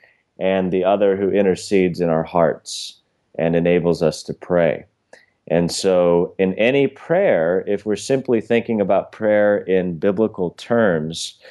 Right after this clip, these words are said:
then the minister in leading the worship service should be praying a self-conscious and explicitly Trinitarian prayer.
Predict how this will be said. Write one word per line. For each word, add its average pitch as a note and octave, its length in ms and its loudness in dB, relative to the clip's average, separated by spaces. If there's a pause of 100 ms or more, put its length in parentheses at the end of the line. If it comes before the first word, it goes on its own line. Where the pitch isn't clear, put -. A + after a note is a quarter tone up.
(380)
then G2+ 240 0
the G2 80 2
minister C3 540 0
in G#2 140 0
leading G#2+ 260 2
the F#2+ 80 0
worship G#2+ 440 -2
service F#2 680 0 (100)
should B2 420 -4
be G#2+ 160 2
praying G#2 560 0
a F2 120 0
self-conscious F#2 1040 -2
and E2 120 -2
explicitly F2 720 -2
Trinitarian D#2+ 800 0
prayer. F#2 580 -2